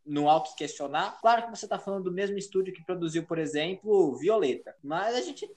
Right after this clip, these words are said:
bota aí alguns pontos a considerar. E lembremos: o, o Disney Plus não serve só pra passar coisa antiga. Tá saindo bastante conteúdo novo, inclusive, é, semana passada saiu a informação que Mulan muito provavelmente será lançada direto no Disney Plus.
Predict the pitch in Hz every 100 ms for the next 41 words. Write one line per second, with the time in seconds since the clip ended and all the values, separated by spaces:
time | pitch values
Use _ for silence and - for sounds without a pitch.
0 | - 165 180 175 165 160 147 143 - -
1 | 143 - 139 131 135 - 139 139 131 170
2 | 180 160 180 226 202 160 156 - 113 110
3 | 104 113 120 143 147 - 139 151 180 -
4 | 175 170 170 165 170 170 170 165 170 196
5 | 202 165 147 123 - 131 131 139 139 143
6 | 139 143 147 156 143 139 139 123 139 143
7 | - 127 123 131 131 113 107 - 113 110
8 | - - 127 135 139 131 - 135 139 135
9 | 139 131 131 131 131 135 123 123 - 131
10 | - 135 131 151 143 131 135 131 151 190
11 | - 151 143 139 127 127 123 127 - 127
12 | 127 123 - 120 123 139 156 139 151 139
13 | 123 - 117 113 117 143